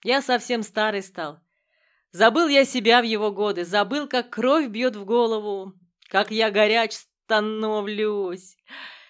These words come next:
Прошли те времена. Хорошо, Пётр, ровно через год будет у нас названная дочка, а у тебя жена.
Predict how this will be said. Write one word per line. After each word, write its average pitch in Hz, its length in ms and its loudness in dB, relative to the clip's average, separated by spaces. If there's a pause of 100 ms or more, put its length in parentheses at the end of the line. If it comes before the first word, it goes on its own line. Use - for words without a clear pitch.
(140)
Прошли 208 440 -2
те 247 160 0
времена. 214 720 -2 (280)
Хорошо, 233 680 2 (380)
Пётр, 196 500 2
ровно 262 440 6
через 185 300 -4
год 233 280 2
будет 233 320 -6
у 233 40 -2
нас 220 260 -2
названная 202 440 -2
дочка, 170 340 -6
а 180 40 0
у 190 80 -2
тебя 220 300 2
жена. 185 460 -2